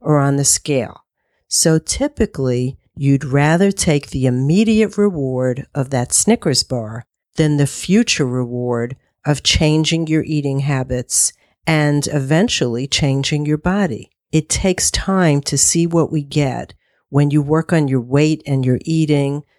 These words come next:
The future reward to you, the benefit, is worth less than what you can get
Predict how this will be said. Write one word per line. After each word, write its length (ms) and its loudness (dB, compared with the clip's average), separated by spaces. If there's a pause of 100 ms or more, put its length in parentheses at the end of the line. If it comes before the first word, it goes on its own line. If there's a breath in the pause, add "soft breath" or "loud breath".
(420)
The 120 2
future 580 2
reward 540 -2
to 120 -4
you, 240 -4
the 100 -2
benefit, 840 0 (480)
is 240 2
worth 460 0
less 640 0 (120)
than 280 2
what 280 0
you 120 -2
can 300 -6
get 420 -2